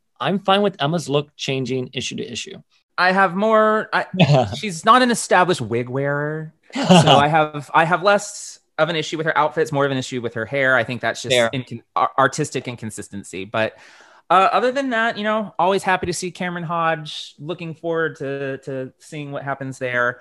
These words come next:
Speaker 1: Yeah,
Speaker 2: Did
Speaker 1: I
Speaker 2: not enjoy
Speaker 1: like
Speaker 2: this issue, but, uh, there could be, it, th-, there's seeds for the future. It's possible that Hellions is not a lost cause. We'll see.
Speaker 1: Yeah, Zeb Wells is a solid writer. Let's see where it goes.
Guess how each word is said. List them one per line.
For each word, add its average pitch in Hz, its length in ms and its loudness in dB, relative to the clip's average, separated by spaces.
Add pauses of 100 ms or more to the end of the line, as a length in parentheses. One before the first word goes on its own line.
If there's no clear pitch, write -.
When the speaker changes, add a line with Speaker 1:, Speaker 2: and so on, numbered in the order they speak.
(120)
Speaker 1:
Yeah, 247 120 -2 (100)
Speaker 2:
Did 175 180 -2
Speaker 1:
I - 40 4
Speaker 2:
not 202 220 2
enjoy 185 320 -4
Speaker 1:
like 185 60 -4
Speaker 2:
this 180 200 -8
issue, 165 460 -8
but, 135 600 -2
uh, 120 420 -4 (600)
there 180 120 -6
could 190 140 -8
be, 202 300 -6
it, 151 300 -8
th-, 120 300 -10
there's 233 200 0
seeds 143 300 -6
for 127 80 -10
the 117 40 -10
future. 120 380 -8
It's 175 160 -8
possible 117 680 -6
that 107 160 -8
Hellions 110 360 -10
is 101 100 -16
not 110 220 -6
a 104 60 -10
lost 98 340 -12
cause. - 360 -10
We'll 120 160 -6
see. - 360 -16 (440)
Speaker 1:
Yeah, 285 200 -4
Zeb 151 180 2
Wells 156 220 -2
is 143 140 -6
a - 20 -10
solid 147 340 2
writer. 156 300 2
Let's 147 180 -4
see 170 80 -6
where 170 160 -2
it 190 40 -4
goes. 254 260 -8